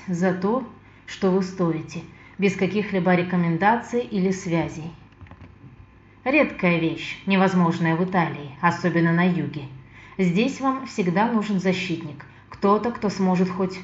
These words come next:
ногу вашу просунуть в дверь, если не всего вас. Представлять себя без защитника всё равно, что появиться без рук и ног.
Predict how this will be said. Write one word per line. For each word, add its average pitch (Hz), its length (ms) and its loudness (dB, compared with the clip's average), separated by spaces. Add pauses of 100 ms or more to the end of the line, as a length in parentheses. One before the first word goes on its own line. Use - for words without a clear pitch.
ногу 233 360 0
вашу 156 300 -2
просунуть 165 520 -4
в 160 80 -6
дверь, 170 260 0
если 156 320 -4
не 160 160 -4
всего 175 320 0
вас. 165 400 -2 (1120)
Представлять 214 600 2
себя 226 280 0
без 208 180 0
защитника 180 800 -2
всё - 200 -2
равно, 277 220 2
что 330 200 -4
появиться 233 580 -2
без 202 260 -2
рук 240 220 -2
и 254 60 -2
ног. 190 340 0